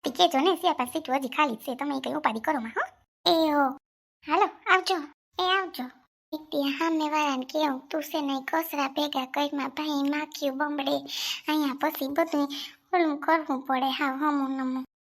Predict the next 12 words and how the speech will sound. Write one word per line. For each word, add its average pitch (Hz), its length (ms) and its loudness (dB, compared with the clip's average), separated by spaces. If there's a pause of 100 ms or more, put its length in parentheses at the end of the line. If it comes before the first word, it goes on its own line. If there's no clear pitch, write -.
એ 330 160 4
હોયડી, 339 560 4
ભાઈ 285 420 -2
ગઈ 359 140 2
નહીં 587 260 2
અહીંથી 571 400 -4
કોઈ 403 300 -4
તરી 370 200 0
પણ 330 140 -2
સમજતું 415 640 -4
ન 294 120 -6
થાવ. 277 320 -6